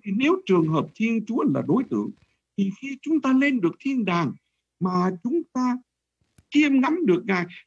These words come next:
thì làm sao mà boring được? Ở trong cái bài hát, tôi không nhớ bài hát nào,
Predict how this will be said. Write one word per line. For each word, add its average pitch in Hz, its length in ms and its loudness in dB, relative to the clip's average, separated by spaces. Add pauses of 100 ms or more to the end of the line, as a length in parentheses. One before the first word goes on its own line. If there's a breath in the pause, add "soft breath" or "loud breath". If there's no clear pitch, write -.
thì 277 100 2
làm 254 280 2
sao 302 260 -6
mà 247 140 2
boring 220 600 0
được? 220 280 -4 (1040)
Ở - 140 -4
trong 254 140 0
cái - 120 -4
bài 147 160 -2
hát, 196 220 -4
tôi 185 80 -4
không 180 120 4
nhớ 175 140 2
bài 117 160 -6
hát 147 220 -8
nào, 113 240 -8